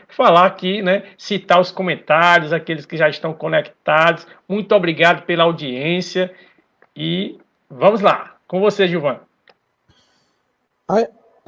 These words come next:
Speaker 2: a ideia do museu, amigo Reginaldo, é, primeiro eu, eu, eu quero aqui lhe parabenizar por a gente estar participando desse programa maravilhoso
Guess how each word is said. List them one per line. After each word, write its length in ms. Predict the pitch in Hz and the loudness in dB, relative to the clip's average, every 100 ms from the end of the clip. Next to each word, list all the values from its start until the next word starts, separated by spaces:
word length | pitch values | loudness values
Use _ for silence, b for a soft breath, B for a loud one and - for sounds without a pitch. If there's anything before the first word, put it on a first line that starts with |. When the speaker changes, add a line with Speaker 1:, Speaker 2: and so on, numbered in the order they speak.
| 165 180 | 2 4
Speaker 2:
a 60 | |
ideia 360 | 214 165 180 156 | 6 6 6 6
do 100 | 139 | 4
museu, 680 | 135 117 120 165 147 117 104 | -2 -2 0 0 0 -2 -6
amigo 260 | 113 110 113 | -6 -6 -2
Reginaldo, 520 | 110 104 107 95 92 - _ _ _ _ _ _ _ _ _ | -2 -2 -8 -10 -12 -20 _ _ _ _ _ _ _ _ _
é, 200 | 113 107 104 | -4 -4 -2
primeiro 380 | 160 160 175 190 | -2 0 2 6
eu, 280 | 202 190 151 | 6 4 2
eu, 400 | 147 139 120 135 _ _ _ _ _ _ _ _ - | 2 2 -6 -14 _ _ _ _ _ _ _ _ -8
eu 140 | 110 | -6
quero 160 | 127 131 | -2 -4
aqui 160 | - 151 | -2 -2
lhe 100 | 160 | 0
parabenizar 960 | 160 156 151 160 151 123 135 156 151 - _ _ _ _ _ _ _ _ | 4 4 4 0 -2 0 2 0 -4 -18 _ _ _ _ _ _ _ _
por 320 | 123 120 123 | -8 -6 -4
a 60 | 120 | -4
gente 320 | 117 127 - | -4 -10 -10
estar 240 | 127 - 127 | -8 -4 -2
participando 840 | 131 127 _ 139 - 127 113 110 - _ _ _ _ | -2 -6 _ -6 -4 -4 -4 -10 -18 _ _ _ _
desse 200 | 123 123 | -10 -8
programa 360 | - 123 123 123 | -4 -2 0 0
maravilhoso 880 | 123 127 131 135 143 165 175 - | 2 2 2 2 4 2 0 -8